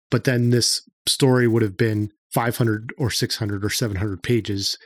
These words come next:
as he gave them all full characterizations.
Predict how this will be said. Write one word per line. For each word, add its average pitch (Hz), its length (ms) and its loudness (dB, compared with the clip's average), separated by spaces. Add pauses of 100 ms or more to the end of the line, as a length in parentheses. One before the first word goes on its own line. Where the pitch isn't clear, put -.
(220)
as 107 160 0
he 127 100 -2
gave 120 380 0
them 110 180 -2
all 107 300 -4
full 113 320 -2
characterizations. 110 1080 -4